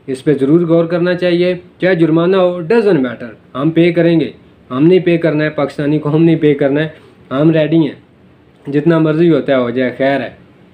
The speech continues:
सो ये लाजमी करना चाहिए। उम्मीद है आपको वीडियो पसंद आई होगी, अगर पसंद आई है तो like करें, कमेंट, कमेंट सेक्शन में अपनी राय का इजहार करें। अल्लाह ताला मुझे, आपको,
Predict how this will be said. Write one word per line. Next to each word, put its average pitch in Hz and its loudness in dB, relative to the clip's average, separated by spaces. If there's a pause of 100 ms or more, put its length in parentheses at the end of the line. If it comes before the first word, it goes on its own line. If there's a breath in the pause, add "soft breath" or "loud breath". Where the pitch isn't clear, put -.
(320)
सो 135 -2
ये 156 2
लाजमी 165 0
करना 135 -6
चाहिए। 123 -6 (320)
उम्मीद 151 0
है 160 2
आपको 156 -4
वीडियो 147 -2
पसंद 139 -6
आई 147 0
होगी, 139 -2
अगर 135 -8
पसंद 131 -4
आई 139 2
है 135 0
तो 135 -2
like 123 -4
करें, 139 -2
कमेंट, 139 -4 (280)
कमेंट 139 2
सेक्शन 139 -4
में 135 -2
अपनी 131 -2
राय 123 0
का 131 -2
इजहार 123 -6
करें। 139 -4 (460 loud breath)
अल्लाह 139 0
ताला 143 -2
मुझे, 143 -2 (220)
आपको, 135 -4